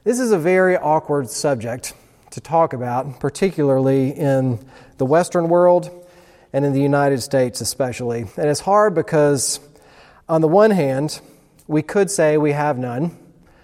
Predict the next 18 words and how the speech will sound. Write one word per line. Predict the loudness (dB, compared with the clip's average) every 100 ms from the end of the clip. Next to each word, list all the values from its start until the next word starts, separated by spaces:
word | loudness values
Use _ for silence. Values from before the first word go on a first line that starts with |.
| _ -4
uh, | 0 2
that | 2
we | 2 2
have | 2 -2
freedom | 0 2 4 2
of | 0 2
worship, | 0 2 0 -2 -10 -10
and | -4 0
there's | 2 0 0
not | 0 0 -2
outright | -2 0 -2 -2 -4 -4 -4 -8 -20 _ -20 _ _
political | -2 2 2 0 -2 -2
persecution | -4 -4 -4 -2 0 0 -2
of | -2 -4 -4
Christians | -4 -2 -6 -6
for | -4 -2 -2
their | -4 -6
faith. | -2 -2 -2